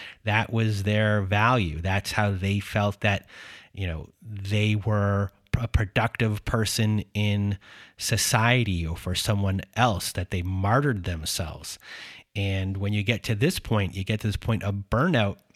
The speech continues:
you're not helpful to yourself anymore. You're not helpful to others anymore. And, you know, burning yourself out to do all of these things, to produce, to create value, to be valued,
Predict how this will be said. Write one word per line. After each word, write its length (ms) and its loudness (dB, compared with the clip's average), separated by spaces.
you're 180 0
not 160 4
helpful 320 2
to 140 -4
yourself 680 2
anymore. 540 4
You're 160 4
not 180 2
helpful 340 0
to 220 -4
others 520 0
anymore. 680 2
And, 680 -2
you 60 0
know, 200 -2
burning 300 4
yourself 520 2
out 340 2
to 400 2
do 320 2
all 280 4
of 100 0
these 300 -2
things, 400 0
to 300 0
produce, 680 0
to 300 0
create 340 -2
value, 580 2
to 120 -2
be 320 0
valued, 560 2